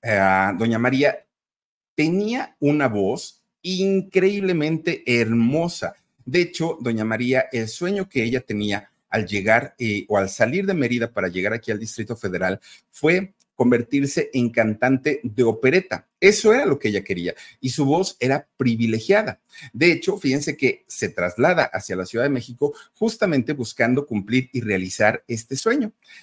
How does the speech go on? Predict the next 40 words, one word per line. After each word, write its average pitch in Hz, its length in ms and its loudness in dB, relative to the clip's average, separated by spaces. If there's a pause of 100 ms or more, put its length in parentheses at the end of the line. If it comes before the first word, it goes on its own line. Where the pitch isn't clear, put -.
(100)
Sin 180 240 0
embargo, 202 400 4
dice 180 320 2
por 165 180 2
ahí 202 160 4
el 208 120 6
dicho, 220 340 2 (180)
"Uno 131 380 2
pone, 156 460 4
Dios 107 400 0
dispone, 147 600 0 (140)
viene 127 300 0
el 131 100 -2
cochino 135 380 0
diablo, 156 320 0
mete 113 240 0
la 156 140 4
cola 170 380 2
y 120 220 -6
todo 170 580 2
lo 151 140 2
descompone". 104 800 -2
¿Por 135 260 2
qué? 220 320 0 (280)
Porque 160 260 2
resulta 160 440 -4
que 120 100 -6
mientras 95 380 -4
doña 98 180 -2
Mari 131 380 0
estaba 135 340 -4
buscando 120 420 -2
la 110 120 2
manera 98 480 -2
de 107 140 -12
convertirse 104 580 -10
en 120 80 -6
cantante 104 520 -6
de 110 60 -2
opereta, 107 500 -4